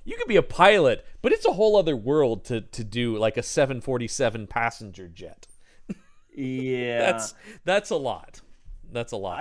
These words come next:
Speaker 2: I,
Speaker 1: It's,
Speaker 2: I was
Speaker 1: it's,
Speaker 2: also
Speaker 1: it's like saying,
Speaker 2: wondering
Speaker 1: "I can
Speaker 2: why
Speaker 1: drive, so I can drive an eighteen-wheeler," you know? <laughs>
Speaker 2: Yeah, exactly. I drive a sedan, so therefore I can easily drive <laughs> a semi-truck.
Speaker 1: Yeah, it's,
Speaker 2: Um,
Speaker 1: it's,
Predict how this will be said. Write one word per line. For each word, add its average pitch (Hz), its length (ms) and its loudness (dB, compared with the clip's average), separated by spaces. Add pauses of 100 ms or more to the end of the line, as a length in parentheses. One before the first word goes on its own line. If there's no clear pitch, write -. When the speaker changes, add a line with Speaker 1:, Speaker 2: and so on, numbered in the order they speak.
Speaker 2:
I, - 20 -4
Speaker 1:
It's, 156 100 -4
Speaker 2:
I 190 60 2
was 202 80 2
Speaker 1:
it's, 196 80 -6
Speaker 2:
also 330 200 -8
Speaker 1:
it's - 120 0
like 269 140 8
saying, 254 200 4
Speaker 2:
wondering 220 160 4
Speaker 1:
"I - 20 -2
can - 100 2
Speaker 2:
why 113 160 0
Speaker 1:
drive, 160 540 4
so 147 100 0
I 151 80 4
can 143 140 -4
drive 135 260 4
an 123 80 -2
eighteen-wheeler," 120 840 -4
you 107 100 -10
know? 98 220 -10 (500)
<laughs> - 60 -8 (280)
Speaker 2:
Yeah, 170 180 -2 (140)
exactly. 131 640 -4
I 180 160 2
drive 190 380 2
a 175 60 -6
sedan, 117 560 -8
so 117 140 -14
therefore 110 680 -10 (320)
I 110 120 -2
can 117 300 -10
easily 131 440 -6
drive 92 560 -8 (140)
<laughs> - 140 -18
a 139 80 -4
semi-truck. 85 640 -12
Speaker 1:
Yeah, 143 220 2 (240)
it's, 95 280 -2
Speaker 2:
Um, 95 100 -4
Speaker 1:
it's, - 220 -2